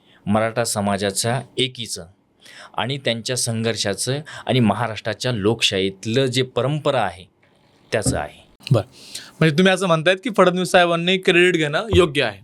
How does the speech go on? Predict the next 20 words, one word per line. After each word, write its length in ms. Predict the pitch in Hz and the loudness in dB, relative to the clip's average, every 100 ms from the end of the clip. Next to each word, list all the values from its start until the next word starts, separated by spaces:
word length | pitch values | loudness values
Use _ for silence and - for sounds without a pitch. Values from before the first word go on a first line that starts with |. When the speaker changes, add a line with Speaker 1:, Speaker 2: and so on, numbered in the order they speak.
| - | -4
Speaker 2:
बरं, 220 | 117 110 | -4 0
ठीक 160 | 143 95 | 0 0
आहे. 380 | - - - - 165 | -4 -10 -10 0 2
मला 140 | 180 | 4
सांगा, 300 | 190 139 113 | 2 0 -2
आता 500 | 123 - 127 143 143 139 - | 0 0 2 4 2 0 -4
काल 180 | 147 151 | -2 0
परवा 440 | 147 139 123 127 135 - - - | 0 0 4 4 2 -8 -20 0
तुमच्याच 280 | 143 143 143 | 2 4 2
पक्षाचे 540 | 139 - 139 127 139 | 0 2 2 6 4
वरिष्ठ 360 | 135 135 127 135 | 6 4 4 4
नेते 300 | 131 123 117 | 2 4 2
अजित 340 | 123 127 135 127 | 4 2 0 0
पवार, 220 | 123 107 - - - - _ - | 2 2 0 -16 -20 -20 _ 0
त्यांचा 320 | 143 139 156 | 0 4 4
अजून 180 | 156 175 | 4 2
एक 80 | |
व्हिडिओ 200 | 160 151 | 4 6
व्हायरल 300 | 147 123 123 | 6 4 2
झाला. 160 | 110 | 0